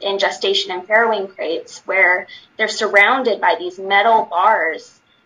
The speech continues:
um, essentially these cages the size of their own bodies, where they can only take one step forward, one step backwards,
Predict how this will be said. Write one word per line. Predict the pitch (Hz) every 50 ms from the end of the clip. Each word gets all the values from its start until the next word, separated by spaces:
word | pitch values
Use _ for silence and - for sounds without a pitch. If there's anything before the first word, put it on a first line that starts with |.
| _ _ _ -
um, | - 202 202 196 190 185 170 156 - - - - _ _ _ _ _ _ -
essentially | - - - 226 254 269 - - 285 254 269 247 208 202 180 - - _ _ _ _ -
these | 214 190 -
cages | - - 233 285 302 247 226 196 -
the | 202 208
size | - - 214 220 220 220
of | 202
their | - 214 214
own | 208 196 196
bodies, | - 175 190 233 254 226 180 180 180 - -
where | 208 208 202 196 196 185 185 _ _ -
they | 208 202
can | 202 -
only | 214 220 240 233
take | 233 233 202 - -
one | 208 202 202 220
step | 220 - - 226
forward, | - - - - 214 214 214 208 233 240 240 233 220
one | 214 202 196 220
step | 220 - 240 220 - -
backwards, | 208 196 196 - - 220 220 233 240 247 247 - - -